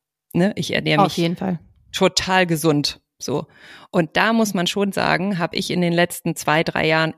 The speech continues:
Speaker 1: echt krass viel dazugelernt von Sachen, wo ich dachte so, „Na ja, so ein Teller Nudeln“,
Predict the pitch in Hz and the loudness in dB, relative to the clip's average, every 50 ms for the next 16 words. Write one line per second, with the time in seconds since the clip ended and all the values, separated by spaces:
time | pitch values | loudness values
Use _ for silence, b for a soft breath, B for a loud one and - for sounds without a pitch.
0 | _ - - - 190 175 - - - _ - - - - - - 185 190 180 - | _ -6 -4 -2 -2 -4 -6 -10 -16 _ -16 -16 -14 -10 -2 -2 0 0 0 -4
1 | - - - 180 170 165 160 151 - - 185 156 160 147 - - 156 160 185 190 | -6 -2 0 0 2 2 2 0 -2 -6 -4 -2 -2 -2 -2 -2 -2 -2 -2 -4
2 | - - - 165 160 - 180 185 - - 180 170 156 160 - - 170 165 - - | -4 -4 -4 -4 0 0 0 -2 0 -2 -4 -2 -2 -4 -2 -2 -4 -2 0 -2
3 | 170 151 - - 165 151 160 156 156 B B B B B B - - - - - | -2 -2 -2 -6 -4 -2 0 -2 -2 B B B B B B -8 -4 -4 -2 0
4 | 156 165 165 151 - 175 160 156 156 160 190 214 220 214 208 | 2 0 0 2 2 2 2 2 4 4 6 6 6 6 4